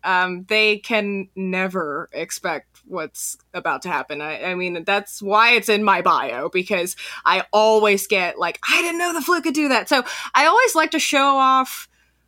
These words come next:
what the flute can do in styles that people aren't familiar with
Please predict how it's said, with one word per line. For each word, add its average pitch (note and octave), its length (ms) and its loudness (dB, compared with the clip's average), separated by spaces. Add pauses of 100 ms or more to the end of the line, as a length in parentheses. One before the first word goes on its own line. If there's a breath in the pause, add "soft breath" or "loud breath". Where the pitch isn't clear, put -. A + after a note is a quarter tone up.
what A3 400 2
the A#3+ 80 0
flute B3+ 360 -4
can A3 260 0
do G#3+ 560 2
in G#3 320 -2
styles G#3 500 2
that G3+ 180 -4
people G3+ 600 -4
aren't G3 320 0 (400)
familiar G3 640 0
with E3 340 -8